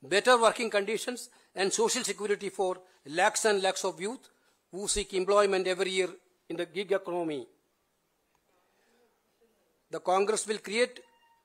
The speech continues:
rupees five thousand crore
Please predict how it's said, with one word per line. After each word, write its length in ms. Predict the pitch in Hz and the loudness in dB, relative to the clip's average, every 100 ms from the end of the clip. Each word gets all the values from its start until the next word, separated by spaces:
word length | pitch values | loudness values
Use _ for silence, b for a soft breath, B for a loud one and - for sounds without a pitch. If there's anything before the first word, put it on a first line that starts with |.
| _ _ _ _ _ _ _ _ _ | _ _ _ _ _ _ _ _ _
rupees 320 | 180 190 214 | -8 -4 -6
five 340 | - 190 240 262 | 2 4 4 4
thousand 320 | 240 - 226 | 0 0 -4
crore 320 | 220 208 180 | -2 -4 -4